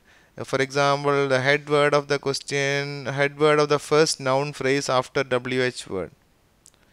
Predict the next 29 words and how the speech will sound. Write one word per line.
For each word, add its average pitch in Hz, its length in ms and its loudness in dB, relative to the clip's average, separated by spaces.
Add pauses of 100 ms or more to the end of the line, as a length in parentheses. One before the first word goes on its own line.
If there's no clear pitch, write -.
(180)
Head 131 320 -4
word 147 200 4
of 147 120 0
the 147 100 0
first 139 460 -2
noun, 123 320 -4
in 127 100 -10
this 135 220 -2
case, 135 340 -4
which 135 180 -8
city 135 560 -6
in 131 140 -8
India 127 320 -2
has 131 240 0
the 131 80 -2
largest 123 480 0
number 123 260 -2
of 127 240 -2 (400)
foreign 135 460 2
financial 127 540 -4
companies? 110 640 -6 (260)
So 123 960 -2
here, 131 500 0
after 123 360 0
this 131 240 -4
W 127 360 0
H 131 220 0
word, 127 340 -2
city, 113 540 -8